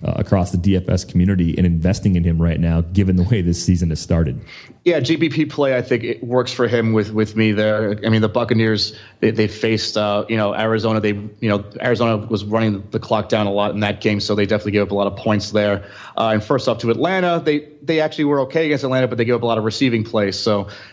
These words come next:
Speaker 2: you know, I think Gurley will catch a few passes this week, and that's obviously worth paying off in the sense of, like you said, the, the G P P play.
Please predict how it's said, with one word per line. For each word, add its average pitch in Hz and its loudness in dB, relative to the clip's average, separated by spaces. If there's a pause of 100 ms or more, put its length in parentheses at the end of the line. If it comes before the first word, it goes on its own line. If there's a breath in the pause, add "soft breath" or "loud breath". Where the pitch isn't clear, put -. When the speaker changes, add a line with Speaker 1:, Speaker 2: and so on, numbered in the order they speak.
Speaker 2:
you 135 0
know, 123 0
I 135 0
think 131 0
Gurley 131 0
will 120 -4
catch 123 -4
a 110 -12
few 120 -2
passes 110 -4
this 104 -6
week, 104 -4
and 101 -4
that's 107 -2
obviously 107 -2
worth 104 -2
paying 104 0
off 104 0
in 101 -4
the 98 0
sense 104 -2
of, 95 -4 (160)
like 104 0
you 110 2
said, 101 0
the, 104 0
the 98 -2
G 101 0
P 101 0
P 107 0
play. 101 0